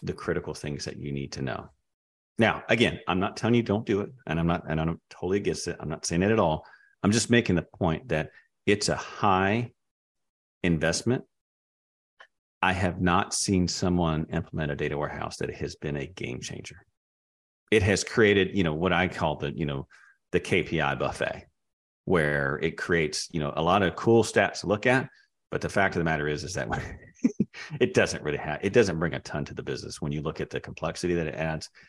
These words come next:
the amount of money and time that it takes to support it. That's my own experience. Not telling you that's, it's, it's, it's everyone's experience. Not telling you not to do it. It's just when I've seen people go that route,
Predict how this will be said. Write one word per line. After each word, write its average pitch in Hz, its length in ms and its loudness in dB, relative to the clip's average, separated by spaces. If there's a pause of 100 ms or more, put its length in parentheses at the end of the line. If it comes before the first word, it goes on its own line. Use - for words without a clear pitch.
(220)
the 73 60 -4
amount 67 220 -2
of 67 60 -4
money 76 280 0
and 65 160 -8
time 64 400 -6 (440)
that 71 100 -2
it - 100 -6
takes - 220 -4
to - 120 -10
support - 400 -12
it. - 60 -16 (460)
That's 117 240 2
my 107 180 8
own 107 120 8
experience. 92 520 0
Not - 180 -10
telling 92 220 2
you 90 60 4
that's, - 300 -2
it's, - 240 -8 (100)
it's, - 260 -12
it's - 180 -8
everyone's 98 380 2
experience. - 460 -2
Not 67 160 -8
telling 76 220 -2
you 76 40 -2
not - 160 -4
to 101 60 -8
do 90 180 2
it. 82 140 0 (380)
It's - 100 -10
just - 300 -6
when 80 200 -2
I've 82 180 0
seen 85 220 -4
people - 280 -10
go 78 180 -2
that 71 200 -4
route, 71 300 -4